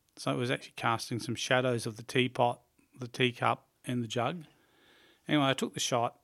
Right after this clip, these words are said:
My wife said, "What are you doing?" And then I showed her the shot and she goes, "Oh, that actually looks really interesting. I didn't see that." And this is about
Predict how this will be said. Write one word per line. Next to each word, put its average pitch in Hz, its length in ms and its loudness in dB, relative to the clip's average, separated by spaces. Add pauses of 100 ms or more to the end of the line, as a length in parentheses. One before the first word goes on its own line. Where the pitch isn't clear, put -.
(140)
My 170 120 -4
wife 214 180 0
said, 190 200 -2
"What 240 120 6
are 247 40 6
you 233 80 6
doing?" 180 480 -2 (480)
And 139 220 0
then 147 100 2
I 139 80 4
showed 147 400 2
her 143 100 0
the 120 120 -4
shot 220 260 -4
and 196 80 -6
she 185 120 -6
goes, 165 180 -6
"Oh, 240 220 -2 (520)
that 262 220 -4
actually 160 280 -2
looks 127 280 -4
really 139 260 4
interesting. 139 600 -2 (440)
I 135 120 2
didn't 131 260 0
see 135 260 0
that." 113 240 -2 (920)
And 165 160 2
this 202 140 0
is 247 120 -2
about 147 420 0